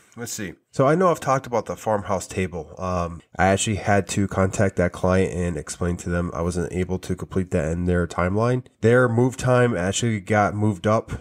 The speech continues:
uh, a couple weeks, and I wasn't able to make a table in a week, um, with having that newborn in the house. So it hurt. I, you know, it hurt giving that deposit back. It hurt saying that I could not complete a piece in the timeline, 'cause usually I just bust my butt and get it done.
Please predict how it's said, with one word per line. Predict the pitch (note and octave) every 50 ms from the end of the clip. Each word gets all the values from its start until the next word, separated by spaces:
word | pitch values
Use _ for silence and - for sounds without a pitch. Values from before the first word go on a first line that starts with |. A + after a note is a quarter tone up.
| - -
uh, | E2 F#2+ F#2 F2+
a | F2
couple | - - G2+ - G2+ F#2
weeks, | F#2 A#2 C#3 D3 - - - - - _ _ _ _ -
and | E2+ F2 F2+ F2+ F#2 F#2+ F#2+ G2 F#2+ F#2+ F#2 F2 - -
I | F2+ G2
wasn't | G#2 G#2+ F#2 G#2 G2+ F#2+ -
able | - G2 G2 F#2+ F#2+ F#2
to | - - - G2+ F#2 F#2 F2+ F2 F2 F2 E2 - - - - - D#2+ - _ _ _ _ - -
make | - F#2 F#2 F2+ E2+ -
a | D2+
table | - - - G2 F#2+ F2+ F#2 F#2 - -
in | F#2 F2 E2
a | D#2+
week, | D#2+ D#2 F2+ F2 E2+ - - - - _ _ _ _ _ _ _ _ _ _ _ _
um, | - D2 D#2+ E2 E2 E2 E2+
with | F2 F#2 F2 D#2+ D2 E2+ F2 -
having | - - F#2 F2 E2 F#2 F2
that | E2 D2+ C2 C#2+
newborn | F2 E2+ D#2+ E2 F2 F2 E2 D#2
in | - F2 D#2
the | D2+
house. | D2 - F2 E2+ D2 C#2 -
So | - - G2 F2+ E2 -
it | - D#3+ E3+
hurt. | D#3 - A#2 - - - _ _ _ -
I, | - G2+ G2 - A2
you | A2+ A#2+
know, | A#2 A#2 A2
it | - A2 G#2+
hurt | G2+ A2 G#2+ G#2 G2
giving | - G2 F2+ F#2+ F#2
that | F2+ E2+ E2
deposit | - F2 D#2+ - - F2 F2 - E2 D2+
back. | F2+ F2 F2 E2+ -
It | F#2+ F2
hurt | E2+ F#2+ F#2 F2+ - - - - - - _
saying | - - - G#2 G2 F#2+
that | F#2 F2 A#1
I | -
could | G2 - - G2
not | F#2+ F#2+ F#2 F2 -
complete | - F#2 - - G2 F2+
a | F2
piece | - - - G2 F#2 - -
in | F2
the | D#2 D2+
timeline, | - - F#2+ F#2+ F#2+ F#2+ F#2 F2+ F2+ F#2 F#2 F#2 F#2 F#2 -
'cause | - F#2 D#2+ -
usually | F#2 F#2+ F#2 - F#2+ F2+ D#2+
I | D#2+
just | E2 E2+ E2 - _
bust | - E2 E2+ - -
my | D#2 D2+
butt | D2+ - F2 - -
and | - -
get | C#2+ -
it | - - -
done. | - G#2+ G#2 G2+ G2+ G2